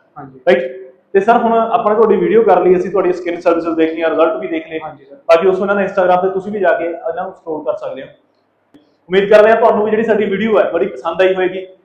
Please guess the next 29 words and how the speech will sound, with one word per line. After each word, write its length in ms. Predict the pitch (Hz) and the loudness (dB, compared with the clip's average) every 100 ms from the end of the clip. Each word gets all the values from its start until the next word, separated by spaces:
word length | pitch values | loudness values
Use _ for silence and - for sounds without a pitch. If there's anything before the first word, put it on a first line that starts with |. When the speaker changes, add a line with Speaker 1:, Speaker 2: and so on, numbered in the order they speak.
| _ _ - | _ _ -2
Speaker 2:
ਤੇ 60 | |
ਵੀਡੀਓ 180 | 190 214 | 2 2
ਨੂੰ 100 | 233 | 2
ਸ਼ੇਅਰ 260 | 226 185 226 | 2 2 6
ਕਰ 160 | 214 | 4
ਦਿਓ। 160 | 196 202 | 6 4
ਅਗਰ 140 | 202 | 4
ਸ਼ੇਅਰ 240 | 202 202 240 | 4 4 4
ਕਰਕੇ 260 | 226 220 | 4 2
ਆਉਂਦਾ 160 | 208 214 | 0 0
ਉਹਨੂੰ 240 | 214 233 | 0 0
ਵੀ 60 | 269 | 0
ਕੋਈ 100 | 247 | 2
ਫਾਇਦਾ 220 | 226 208 | 4 4
ਤਾਂ 120 | 214 | 4
Speaker 1:
ਹਾਂਜੀ, 160 | 214 220 | 2 2
Speaker 2:
ਹੋਵੇ। 100 | 196 | 0
Speaker 1:
ਸਪੈਸ਼ਲ 440 | - 196 180 214 | -2 -4 -4 -6
ਡਿਸਕਾਊਂਟ 460 | 185 180 - 165 156 | -6 -6 -4 -8 -8
ਦਵਾਂਗੇ। 440 | 143 139 - _ 175 | -14 -16 -18 _ -2
Speaker 2:
ਉਹਨੂੰ 200 | 208 247 | 2 2
ਵੀ 60 | |
ਸਪੈਸ਼ਲ 380 | 233 208 185 220 | 2 2 4 4
ਡਿਸਕਾਊਂਟ 380 | 202 - 185 185 | 2 2 0 0
ਮਿਲਣਾ, 220 | 190 208 | 0 0
ਸ਼ੇਅਰ 320 | 202 185 202 | 0 2 2
ਕਰਕੇ 240 | 214 190 202 | 4 2 4
ਆ 120 | 175 | 4
ਜਿਓ, 200 | - 185 | 4 0